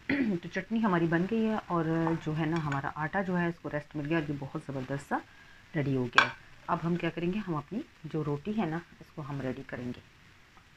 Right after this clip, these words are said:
पराठे को। ये देखें, हम इसमें से पेड़ा ले लेते हैं, बहुत ज़्यादा बड़े बड़े नहीं मैं बनाऊँगी, ज़रा दरमियाने size के। तो हमने अपने पेड़े मैंने बना लिए थे,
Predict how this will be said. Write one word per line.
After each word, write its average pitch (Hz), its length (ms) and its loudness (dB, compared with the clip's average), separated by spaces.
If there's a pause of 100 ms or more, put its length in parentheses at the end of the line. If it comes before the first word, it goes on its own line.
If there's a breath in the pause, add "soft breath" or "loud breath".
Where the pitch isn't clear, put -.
(180)
पराठे 143 280 0
को। - 520 -8
ये 151 100 2
देखें, - 320 -12 (600)
हम 151 140 -2
इसमें 147 200 -8
से 147 120 -10
पेड़ा 151 260 -4
ले 170 160 0
लेते 240 260 -2
हैं, 294 100 -6 (2500)
बहुत 175 240 0
ज़्यादा 147 220 -2
बड़े 151 180 0
बड़े 180 180 2
नहीं 208 120 0
मैं 220 160 0
बनाऊँगी, 185 340 0 (560)
ज़रा 156 200 0
दरमियाने 151 480 0
size 175 220 -4 (100)
के। 240 80 -6 (2250)
तो 175 120 2 (120)
हमने 156 340 2
अपने 156 280 -2 (240)
पेड़े 156 200 0
मैंने 160 180 0
बना 156 240 0
लिए 247 220 0
थे, 240 140 -10